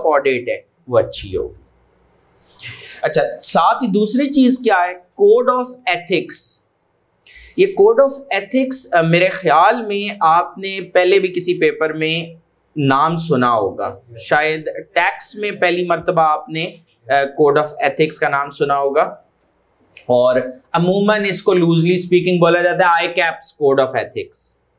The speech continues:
ठीक है? इस पे भी मैं आपको clarify करूंगा कि इसका असल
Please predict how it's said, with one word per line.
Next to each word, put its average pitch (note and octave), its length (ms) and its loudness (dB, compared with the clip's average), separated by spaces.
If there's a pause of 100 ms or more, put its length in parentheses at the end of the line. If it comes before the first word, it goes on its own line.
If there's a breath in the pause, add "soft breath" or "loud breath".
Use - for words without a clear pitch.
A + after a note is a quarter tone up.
(140)
ठीक C#3 160 -2
है? E3 280 -4 (360 loud breath)
इस E3 140 2
पे F#3+ 160 2
भी F#3 120 0
मैं F#3 80 -2
आपको F3+ 240 -4
clarify E3+ 460 2
करूंगा E3 340 -2
कि F3 140 -4
इसका E3 240 -2
असल D#3+ 600 -2